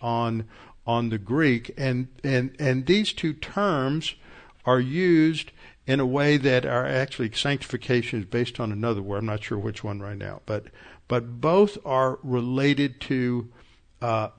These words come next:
being set apart. Now, there's a hymn, hymn I wanted you to draw your attention to, and this is hymn number four forty-one. Four forty-one in your hymnal.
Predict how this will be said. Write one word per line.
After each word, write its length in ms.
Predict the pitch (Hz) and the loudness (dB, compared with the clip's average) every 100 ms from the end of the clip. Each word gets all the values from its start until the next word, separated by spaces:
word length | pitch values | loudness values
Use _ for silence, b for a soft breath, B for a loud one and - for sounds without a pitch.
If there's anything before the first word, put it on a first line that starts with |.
| 113 | 2
being 300 | 139 131 117 | 2 4 0
set 320 | - 147 131 | 0 2 0
apart. 680 | 117 - - 117 95 95 - B B B B B | -4 -10 -2 0 0 -4 -14 B B B B B
Now, 360 | 127 131 131 - - _ _ _ _ _ _ _ _ _ _ _ _ _ _ _ - | 2 4 4 -2 -18 _ _ _ _ _ _ _ _ _ _ _ _ _ _ _ -6
there's 240 | 123 143 135 | 2 4 4
a 80 | 120 | 0
hymn, 580 | - 185 190 131 - - | 0 2 2 0 -4 -12
hymn 640 | - 160 180 127 139 156 | -4 2 4 4 2 -2
I 120 | 120 123 | -4 -4
wanted 380 | 127 131 123 | -2 0 0
you 200 | 143 131 | 0 -2
to 400 | 131 - 120 107 - _ _ _ - 127 | -2 -4 -4 -4 -8 _ _ _ -18 -2
draw 220 | 135 139 | 2 2
your 240 | 123 107 | 2 -2
attention 600 | 104 - - 175 175 113 | -4 -8 -2 -2 -2 -6
to, 420 | 107 107 90 110 127 B B B _ | -6 -8 -6 -6 -10 B B B _
and 260 | - 127 127 | -2 0 2
this 240 | 156 - | 0 2
is 220 | 156 151 - | 2 2 -2
hymn 400 | 147 113 143 143 | -6 -2 -2 -2
number 340 | 127 127 117 117 | 0 0 0 0
four 460 | 110 - 143 139 | -2 -6 -2 0
forty-one. 840 | 135 - 131 123 110 110 98 - - _ _ _ - - - b b b b b b _ | -2 -2 0 0 0 -2 -4 -8 -18 _ _ _ -20 -20 -20 b b b b b b _
Four 200 | 135 147 | 4 4
forty-one 720 | 143 135 127 117 113 117 120 | 4 0 0 0 -2 -2 -2
in 240 | 135 117 110 | -2 -2 2
your 200 | 120 117 | 4 4
hymnal. 640 | - 165 156 113 104 135 | 2 2 4 2 0 -4